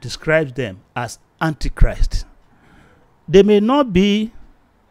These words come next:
the main person, the main anti-, the main Antichrist, who is yet to come. But every one of these people, and you have to listen to them, it does not take much for you to see that they do not preach Christ.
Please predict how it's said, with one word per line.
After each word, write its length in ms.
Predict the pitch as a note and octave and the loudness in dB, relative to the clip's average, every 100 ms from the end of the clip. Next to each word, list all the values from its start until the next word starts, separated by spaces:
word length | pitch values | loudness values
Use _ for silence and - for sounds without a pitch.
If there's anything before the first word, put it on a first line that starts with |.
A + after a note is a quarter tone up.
| _ _ _ _ - | _ _ _ _ -16
the 220 | B2+ D#3+ | -4 0
main 540 | D#3+ F3 A3 A3 G#3+ A3+ | 2 10 12 12 8 0
person, 500 | - D#3 - G2 B2+ | 4 6 6 0 4
the 100 | C3 | 6
main 200 | D#3+ G3 | 8 10
anti-, 260 | C#3+ C#3 C#3+ | 8 8 6
the 120 | C#3+ | 8
main 240 | D#3+ G#3+ G3 | 10 10 10
Antichrist, 600 | D#3 C#3+ - F#2+ - - - - | 10 8 4 2 0 -12 -14 4
who 80 | B3+ | 8
is 100 | F#3+ | 10
yet 180 | F3+ F3+ | 10 10
to 80 | D3 | 8
come. 320 | D3+ A2+ - - - _ - - - D3 | 6 4 2 -14 -20 _ -20 -20 -8 -2
But 220 | D3+ - | 0 0
every 380 | G#3+ C#4 D#4 D#4+ | 2 4 4 2
one 280 | D#4 C4 B3+ | 2 2 2
of 220 | G#3+ C3+ | 2 2
these 220 | D#3+ F#3 - | 2 2 2
people, 440 | D3+ - G2+ - - - - _ _ - | -2 -2 -8 -12 -14 -16 -20 _ _ 4
and 140 | D#3+ | 6
you 80 | F3+ | 6
have 160 | C4+ D4 | 4 4
to 80 | |
listen 400 | A3 A#3 A#3+ G3+ | 0 0 -2 -4
to 100 | C#3 | 0
them, 400 | C3+ D3+ G2+ G2 - _ _ _ _ _ _ _ _ _ _ _ _ _ _ - | 4 4 2 -4 -20 _ _ _ _ _ _ _ _ _ _ _ _ _ _ 2
it 120 | F#3 | 8
does 180 | F#3 A3+ | 8 6
not 200 | C4+ - | 0 2
take 240 | G#3 G#3 - | 2 0 -6
much 380 | D#3+ G#3 F3 - | 0 4 4 2
for 180 | - D3+ | -2 -2
you 220 | F#3+ A#3+ | -2 -4
to 180 | C#3 B2 | -4 -4
see 220 | - E3 | -4 -4
that 220 | B2+ B2+ C#3 | 0 2 2
they 100 | D#3+ | -2
do 100 | F#3 | -2
not 280 | A#3+ B3 | -6 -4
preach 280 | F#3 F#3 - | -2 -2 0
Christ. 580 | - E3 C3 F#2 - | 0 2 0 -8 -12